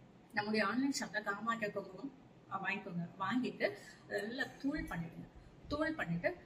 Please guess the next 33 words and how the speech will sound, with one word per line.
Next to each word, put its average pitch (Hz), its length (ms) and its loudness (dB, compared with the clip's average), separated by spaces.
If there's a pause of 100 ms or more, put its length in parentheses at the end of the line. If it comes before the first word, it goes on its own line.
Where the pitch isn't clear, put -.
(220)
அந்த 254 340 6 (440)
காமாக்கியா 262 540 4
குங்குமம் 226 440 2
பொடி 214 200 -2
எந்த 202 300 0
அளவுக்கு 262 340 8
இருக்கோ 214 300 8 (500)
அதே 262 380 6
அளவுக்கு 247 480 6 (260)
நீங்க 247 300 2
பயன்படுத்தக்கூடிய 214 840 2 (180)
குங்குமம் 269 560 6
அதையும் 262 420 0
சேர்த்துருங்க. 180 540 -10 (160)
சேர்த்துட்டு 277 420 -2 (460)
நீங்க 247 300 4
வழக்கம் 262 460 4
போல 208 260 2
குங்குமம் 208 720 -4
வை-, 196 260 -2
வைக்கிறீங்க 208 380 -4
இல்லையா, 214 200 -8 (120)
அந்த 180 180 -8
மாதிரி 208 280 -4
வச்சுக்கணும். 170 440 -6
ஒரு 247 160 4
சிலர் 240 220 0
ஸ்டிக்கர் 233 400 -2
வைப்பீங்க, 214 440 -6
கீழே 208 200 0
மட்டும் 175 260 -2
குங்குமம் 175 320 -2
வைப்பீங்க, 170 300 -8